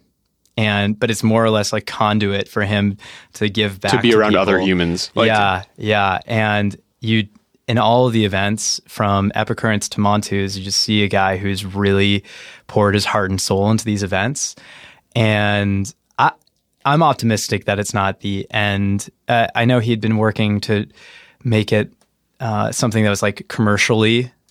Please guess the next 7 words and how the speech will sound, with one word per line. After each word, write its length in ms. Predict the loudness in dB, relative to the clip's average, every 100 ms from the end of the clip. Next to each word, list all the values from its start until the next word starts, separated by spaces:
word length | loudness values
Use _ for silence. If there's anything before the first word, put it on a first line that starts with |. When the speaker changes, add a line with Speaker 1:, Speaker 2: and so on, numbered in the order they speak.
| -14
Speaker 1:
uh, 180 | -12 -10
sustainable. 720 | -8 -2 2 2 2 4 4
Speaker 2:
Viable, 100 | 4
Speaker 1:
Yeah, 160 | 2 2
Speaker 2:
yeah. 60 |
Speaker 1:
viable. 500 | 2 2 2 2 0 -6 -20 -20 -20 -2
But 320 | 2 2